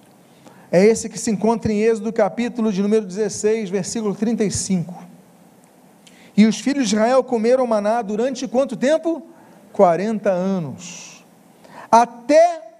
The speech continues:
que entraram em terra habitada. Comeram maná até que chegaram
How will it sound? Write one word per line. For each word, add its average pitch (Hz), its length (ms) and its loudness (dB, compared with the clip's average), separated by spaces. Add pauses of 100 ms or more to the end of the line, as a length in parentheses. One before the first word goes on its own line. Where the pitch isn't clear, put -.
(1040)
que - 140 -2
entraram 185 640 0 (880)
em 185 140 2
terra 180 240 2
habitada. 151 580 -2 (720)
Comeram 196 440 2
maná 202 480 -2 (440)
até 254 720 4 (420)
que 233 140 0
chegaram 185 680 0